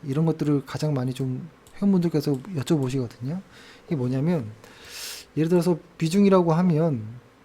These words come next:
뭐 맨 처음에 "나는 몇 개 정도의 종목을 사야겠다." 이런 결정을 하겠죠.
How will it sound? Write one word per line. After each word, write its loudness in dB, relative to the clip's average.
뭐 -8
맨 0
처음에 4
"나는 4
몇 0
개 4
정도의 4
종목을 2
사야겠다." -2
이런 0
결정을 -2
하겠죠. -4